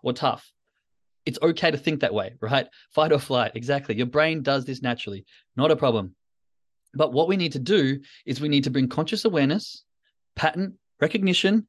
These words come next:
pattern interruption. You hear these words almost every time on my podcast. We need to bring this, this conscious awareness to, "Ah, I'm spiraling. Okay, I've got negative thoughts coming in.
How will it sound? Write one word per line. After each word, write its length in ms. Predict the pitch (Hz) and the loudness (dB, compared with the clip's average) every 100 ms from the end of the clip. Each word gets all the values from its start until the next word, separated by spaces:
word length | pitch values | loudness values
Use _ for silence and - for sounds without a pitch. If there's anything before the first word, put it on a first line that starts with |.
| _ | _
pattern 240 | - 147 180 | -4 -2 -2
interruption. 640 | 185 202 185 233 202 202 | -2 2 2 2 0 -2
You 120 | 127 110 | -4 0
hear 160 | 131 | 2
these 180 | 147 139 | 2 0
words 220 | 143 135 | -2 -2
almost 240 | 127 123 - | -2 -2 -2
every 180 | 131 156 | -4 -2
time 180 | 160 | 0
on 100 | 156 | 0
my 180 | 151 147 - - _ - | -2 -4 -8 -20 _ -2
podcast. 400 | 120 113 113 - _ _ _ _ _ _ _ - | -2 0 -4 -6 _ _ _ _ _ _ _ 0
We 120 | 123 | 2
need 180 | 139 170 | 4 0
to 60 | |
bring 200 | 175 160 | -2 -2
this, 200 | 147 139 143 - - | -2 -2 -2 -2 -4
this 180 | 123 - - | -4 -6 -2
conscious 300 | 151 185 175 | 0 2 0
awareness 420 | 151 139 165 - | 2 2 0 -6
to, 320 | - 139 127 - 127 | -2 0 0 -2 0
"Ah, 240 | 139 - _ 123 | 0 0 _ -4
I'm 120 | 123 | -4
spiraling. 520 | - 113 98 95 110 _ - | -2 -2 -2 -8 -18 _ -10
Okay, 320 | 107 - 110 110 - - | -6 -2 -2 -2 -14 -6
I've 140 | 113 113 | -2 0
got 160 | 127 | 0
negative 360 | 120 127 131 123 | 2 2 0 0
thoughts 220 | 113 110 | -2 -4
coming 280 | - 101 95 | -4 -6 -8
in. 160 | 95 | -12